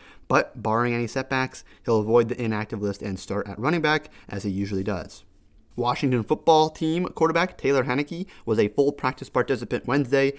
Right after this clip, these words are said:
and is on track to start in Sunday's game in Philadelphia. Taking a look at the Yahoo N B A D F S basketball picks for Thursday night,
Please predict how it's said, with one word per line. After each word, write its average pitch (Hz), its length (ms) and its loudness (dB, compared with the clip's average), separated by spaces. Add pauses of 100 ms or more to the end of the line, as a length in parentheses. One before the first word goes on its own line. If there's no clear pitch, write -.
(220)
and 135 200 2
is 139 180 4
on 127 140 2
track 117 260 -4
to - 100 -6
start - 280 -2
in 104 100 -6
Sunday's 98 320 -4
game 95 200 -4
in 95 140 -8
Philadelphia. 92 580 -10 (560)
Taking 165 180 2
a 165 40 4
look 160 140 4
at 151 80 -4
the 143 60 2
Yahoo 143 440 4
N 139 240 0
B 131 160 0
A 135 200 0
D 107 260 -2
F 131 140 -4
S 131 160 -2
basketball 123 680 -2
picks - 320 -6
for 107 180 -2
Thursday 101 480 -2
night, 113 300 -2